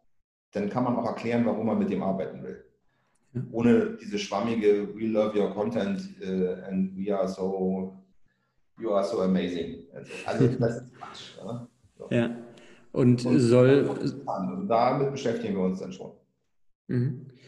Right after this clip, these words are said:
Speaker 2: Soll eine Brand auch direkt mit Zahlen und, und Ideen und Konzepten auf euch zukommen? Oder soll es erstmal nur eine,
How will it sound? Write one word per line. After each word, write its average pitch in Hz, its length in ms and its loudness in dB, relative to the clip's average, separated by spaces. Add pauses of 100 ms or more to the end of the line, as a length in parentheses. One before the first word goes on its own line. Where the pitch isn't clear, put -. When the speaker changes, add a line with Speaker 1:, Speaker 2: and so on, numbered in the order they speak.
(160)
Speaker 2:
Soll 131 280 4
eine 139 220 4
Brand 127 500 4
auch 120 180 0
direkt 120 760 0 (160)
mit 117 840 2 (460)
Zahlen 131 680 4
und, 110 300 2
und 113 280 -2
Ideen 123 600 6
und 120 140 2
Konzepten 127 680 -2
auf 143 320 -2
euch - 220 -4
zukommen? 170 580 0 (280)
Oder 131 360 2
soll 131 180 4
es 127 120 0
erstmal 127 340 0
nur 123 120 4
eine, 117 420 0